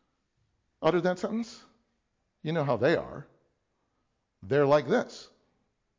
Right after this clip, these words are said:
I don't care who your they is. Haven't you just justified prejudice? Isn't that the algorithm you're using? Can't a computer just churn out whole messages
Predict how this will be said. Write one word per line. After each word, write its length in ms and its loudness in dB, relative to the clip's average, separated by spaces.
I 60 -4
don't 120 -6
care 160 -6
who 140 -10
your 200 -10
they 200 -6
is. 320 -12
Haven't 260 -6
you 80 -12
just 220 -6
justified 480 -4
prejudice? 520 -6
Isn't 100 -10
that 140 -2
the 80 0
algorithm 460 0
you're 100 -2
using? 320 -6
Can't 140 -14
a 40 -20
computer 340 -12
just 240 -18
churn 300 -10
out 180 -10
whole 160 -12
messages 580 -14